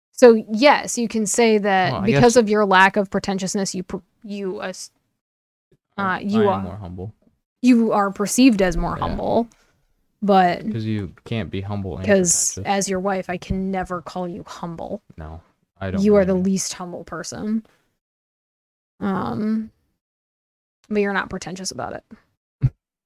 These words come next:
Speaker 2: Right.
Speaker 1: You're kind of just a jerk about it.
Speaker 2: Kind of stupid about it.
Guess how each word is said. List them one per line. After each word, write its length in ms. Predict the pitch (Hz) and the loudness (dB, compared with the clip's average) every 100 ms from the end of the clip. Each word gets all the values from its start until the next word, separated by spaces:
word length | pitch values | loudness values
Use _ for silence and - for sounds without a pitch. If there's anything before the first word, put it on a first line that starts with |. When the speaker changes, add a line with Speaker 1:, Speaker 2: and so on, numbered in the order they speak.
| _ _ _ | _ _ _
Speaker 2:
Right. 240 | 107 95 - _ | -10 -10 -10 _
Speaker 1:
You're 180 | - 190 | -8 -6
kind 200 | - 190 | -4 -6
of 100 | 196 | -6
just 220 | 196 190 | -8 -8
a 80 | 190 | -8
jerk 240 | 185 185 - | -8 -8 -8
about 220 | - - | -8 -10
it. 100 | - - _ _ _ _ - | -12 -18 _ _ _ _ -8
Speaker 2:
Kind 140 | 85 71 | -6 -6
of 60 | - | -10
stupid 380 | - 101 - | -4 -2 -2
about 220 | 92 95 | -2 -2
it. 60 | 98 | -4